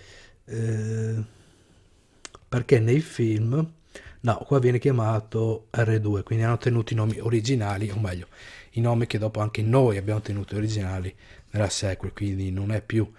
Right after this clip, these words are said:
C uno P otto e D due D due. I Java che rapiscono il buon R due,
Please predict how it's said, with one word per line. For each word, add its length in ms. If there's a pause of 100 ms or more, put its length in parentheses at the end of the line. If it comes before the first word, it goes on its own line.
(240)
C 200
uno 220
P 240
otto 560
e 220
D 140
due 220
D 160
due. 300 (1300)
I 160
Java 460
che 120
rapiscono 720
il 120
buon 600
R 320
due, 560